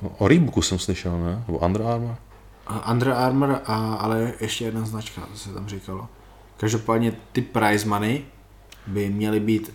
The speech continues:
Speaker 2: solidní, těžko říct, jestli budou větší jak Olympie, jestli to vůbec ta
Speaker 1: Říká se,
Speaker 2: Olympie
Speaker 1: že by měly
Speaker 2: dovolí.
Speaker 1: být větší.
Speaker 2: Ale zároveň I B B Pro je nadřazená té Olympie. I B B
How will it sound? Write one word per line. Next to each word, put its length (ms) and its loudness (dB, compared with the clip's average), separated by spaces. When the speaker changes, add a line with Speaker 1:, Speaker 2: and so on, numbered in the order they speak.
Speaker 2:
solidní, 600 0
těžko 280 -2
říct, 200 0
jestli 180 -4
budou 200 4
větší 240 2
jak 140 -2
Olympie, 360 2
jestli 200 -2
to 100 -2
vůbec 240 -4
ta 60 4
Speaker 1:
Říká 300 12
se, 100 6
Speaker 2:
Olympie 120 12
Speaker 1:
že 60 10
by 60 12
měly 180 12
Speaker 2:
dovolí. 140 8
Speaker 1:
být 60 6
větší. 400 2
Speaker 2:
Ale 120 2
zároveň 840 4
I 200 2
B 180 4
B 300 4
Pro 340 2
je 420 2
nadřazená 680 2
té 180 0
Olympie. 400 -2
I 140 0
B 160 0
B 180 0